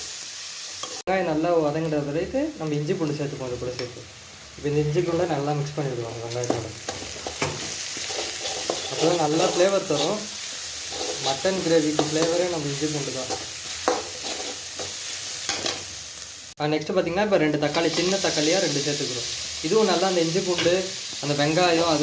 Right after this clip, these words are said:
கூட நல்லா மிக்ஸ் பண்ணுவோம். இது ஒரு five to six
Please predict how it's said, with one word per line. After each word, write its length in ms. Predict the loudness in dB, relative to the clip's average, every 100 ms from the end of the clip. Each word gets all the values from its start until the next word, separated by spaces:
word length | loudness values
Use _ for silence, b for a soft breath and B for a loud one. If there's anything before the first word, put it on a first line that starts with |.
| 4
கூட 100 | 2 4
நல்லா 160 | 2 2
மிக்ஸ் 200 | 0 0
பண்ணுவோம். 320 | -2 0 0 0 -2 0 2 2 0 -4 -6 -6 -8 -4 2
இது 100 | 6 8 8
ஒரு 180 | 8 6 4 4
five 180 | 2 4
to 60 | 2
six 100 | 2